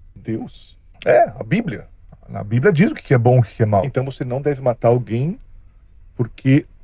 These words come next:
a Bíblia diz que você não deve matar. É isso? Ah, não sei, cara. Tem muita coisa que não diz na Bíblia, mas a gente sabe se é bom ou se é mal. Como? Sabendo. Tem alguma coisa, sei lá, dentro da gente que diz, né?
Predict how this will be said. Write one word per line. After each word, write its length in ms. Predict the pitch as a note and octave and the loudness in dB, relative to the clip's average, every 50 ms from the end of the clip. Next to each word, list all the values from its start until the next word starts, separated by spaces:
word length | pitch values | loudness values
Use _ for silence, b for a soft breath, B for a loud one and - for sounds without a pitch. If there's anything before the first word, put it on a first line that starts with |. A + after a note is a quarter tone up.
| - - - | -16 -6 0
a 140 | B2+ B2 | 0 0
Bíblia 500 | G#2+ A2 A2 A2+ D3+ E3+ D#3+ F3 F#3+ F3+ | 0 0 0 0 0 2 2 2 2 2
diz 680 | D3+ A#2+ A2 B2 D3+ F#3 - - - - - - - - - - - - - - - - _ _ - - - - - - | 2 2 -2 -2 -2 -2 -4 -6 -6 -8 -8 -10 -14 -16 -20 -20 -20 -20 -20 -20 -20 -20 _ _ -20 -20 -20 -20 -20 -14
que 120 | - - B2+ | -10 -4 -2
você 220 | A#2+ B2 - - | 0 0 0 2
não 80 | C#3 C3+ | 2 4
deve 180 | C3+ C#3 B2+ | 4 4 4
matar. 440 | B2 B2+ B2 A#2+ - - A2 G2 E2+ - - - - - - - - - | 4 4 2 2 2 0 0 0 -2 -8 -18 -20 -20 -20 -20 -20 -14 -8
É 100 | F#2+ G2+ | -4 -2
isso? 360 | B2 F3+ F3+ - - - - - - - - - - | -2 0 -2 -4 -6 -8 -16 -20 -20 -20 -14 -4 0
Ah, 120 | - C#4 C#3+ | 2 2 2
não 100 | A#2 - | 0 -2
sei, 260 | - - - D#3 - | -4 -2 -2 -2 -2
cara. 120 | - - | -4 -10
Tem 120 | - G#2+ A2 | -12 -10 -8
muita 200 | C3+ D#3 F3+ - | -6 -6 -2 0
coisa 160 | E3+ E3+ D3+ | 0 2 4
que 80 | D3+ | 4
não 180 | D3 C#3+ C#3 C#3 | 4 6 6 4
diz 180 | B2 B2+ C3+ C#3+ | 4 4 4 4
na 100 | D3+ C3 | 2 2
Bíblia, 220 | A#2 B2 B2 C#3 | 2 2 2 4
mas 120 | E3+ F3 | 4 4
a 40 | E3+ | 2
gente 160 | E3 F3+ D4+ | 2 0 0
sabe 500 | - - - - - - C4 F3+ A#2+ G2 - - - - - - - - - - - - | -2 0 2 4 4 4 2 0 -4 -8 -8 -12 -20 -20 -20 -20 -20 -20 -20 -20 -10 -4
se 200 | - - - C#3 | -4 0 2 2
é 60 | C3 | 2
bom 400 | B2 A#2+ B2+ B2+ B2 A#2+ G#2+ G#2 - - - - - - - - - - - | 4 4 4 4 4 2 0 -4 -8 -18 -20 -20 -20 -20 -20 -20 -20 -8 -4
ou 100 | - A#2+ | -2 -2
se 160 | - - - | 0 2 0
é 40 | A#2 | 2
mal. 340 | A2 A2 A2 G2+ G2+ F#2+ - - - - | 2 2 2 2 2 0 -4 -6 -18 -6
Como? 360 | - C#3 C#3+ D#3 F3 G#3 A3+ - - - _ - - | -2 0 0 0 -2 -6 -6 -10 -18 -20 _ -20 -10
Sabendo. 720 | - - - G4+ G#4 F#4+ E4 D#4+ D4+ D4+ E4+ D#4+ A3+ C#3 - - - - | -6 -2 0 0 0 0 0 -2 0 0 -2 0 -2 -4 -4 -6 -16 -16
Tem 160 | - C3+ C3+ | -8 -2 2
alguma 300 | C3+ C3+ C3+ D3 F3 E3+ | 2 4 4 4 2 2
coisa, 360 | - - C3+ D#3+ F#3 G3+ E3 B2+ G#2 - - - _ - | 2 2 2 4 4 4 2 0 -4 -12 -16 -20 _ -6
sei 120 | - - A2+ | -4 -2 0
lá, 120 | G#2+ B2+ | 2 2
dentro 240 | C#3 A2+ A#2+ C3 D3 | 2 4 4 4 4
da 80 | D#3+ C3 | 4 2
gente 360 | F#2+ F#2+ B2 D#3 F#3 - - | 2 2 2 2 2 2 0
que 100 | - A2 | -4 -6
diz, 280 | G2 G2+ A#2 A#2 G#2 | -2 0 0 0 0
né? 200 | F2+ G2+ G2+ F#2+ | 0 -4 -6 -8